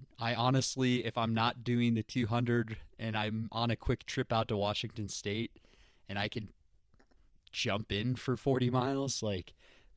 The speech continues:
I'm seriously considering that. So hats off to Destination Trail, and I'll see all you guys out at Tahoe. So appreciate you. Um, so this is the race recap.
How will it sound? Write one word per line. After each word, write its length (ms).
I'm 400
seriously 440
considering 540
that. 240
So 460
hats 240
off 260
to 340
Destination 500
Trail, 420
and 160
I'll 140
see 260
all 140
you 100
guys 460
out 140
at 160
Tahoe. 600
So 240
appreciate 500
you. 240
Um, 440
so 120
this 160
is 120
the 100
race 520
recap. 760